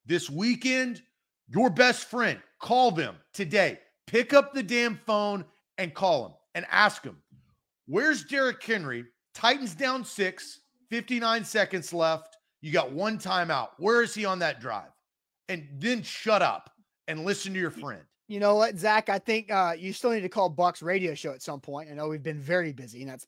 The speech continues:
Speaker 2: not easy to
Speaker 1: Yeah,
Speaker 2: do.
Speaker 1: that's, they're not on anywhere close to
Speaker 2: <laughs> But again, like, you can call in with your accent and ask Buck, uh, where's Derrick Henry in that situation, and see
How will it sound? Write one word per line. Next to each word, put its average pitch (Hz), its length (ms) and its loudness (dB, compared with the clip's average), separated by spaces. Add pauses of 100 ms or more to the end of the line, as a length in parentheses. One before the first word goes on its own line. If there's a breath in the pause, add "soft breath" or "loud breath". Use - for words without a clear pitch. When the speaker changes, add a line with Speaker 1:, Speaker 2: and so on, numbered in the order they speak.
Speaker 2:
not 160 260 -8
easy 156 240 -10
to 135 80 -8
Speaker 1:
Yeah, 131 200 -2
Speaker 2:
do. 123 60 0
Speaker 1:
that's, 135 280 -2
they're 147 240 -4
not 147 180 0
on 120 300 -4
anywhere 107 540 -12
close 98 320 -14
to 285 220 8
Speaker 2:
<laughs> 285 60 -2
But 311 140 10
again, 320 260 8
like, 277 160 4
you 277 140 8
can 254 160 2
call 254 300 8
in 247 100 2
with 233 120 2
your 208 120 6
accent 202 500 4
and 190 140 -2
ask 202 340 2
Buck, 208 300 4
uh, 196 120 4
where's 202 300 2
Derrick 202 320 2
Henry 277 280 0
in 294 40 0
that 262 180 2
situation, 214 600 -2
and 190 120 -8
see 233 280 -4